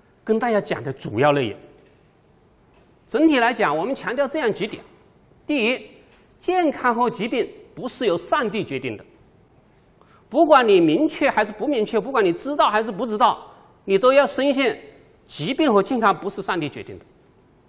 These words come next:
绝大多数是可以由自己掌握的。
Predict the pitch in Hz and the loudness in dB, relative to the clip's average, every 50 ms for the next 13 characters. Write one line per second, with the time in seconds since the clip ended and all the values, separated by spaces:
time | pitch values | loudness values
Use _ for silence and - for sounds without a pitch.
0 | _ _ _ _ _ _ _ _ _ - - 175 233 302 - 339 311 285 254 - | _ _ _ _ _ _ _ _ _ -2 0 0 0 2 2 2 2 2 2 -2
1 | 247 240 - 269 240 214 - 247 - - - 196 226 202 151 151 180 - - - | -4 -6 -4 -4 -4 -4 -4 -8 -8 -6 -4 -2 -2 -2 -4 -4 -6 -6 -8 -6
2 | - 392 311 - - 143 127 - - 117 - 135 110 95 - | -4 -2 -2 -2 -4 -8 -10 -8 -8 -8 -8 -10 -14 -16 -16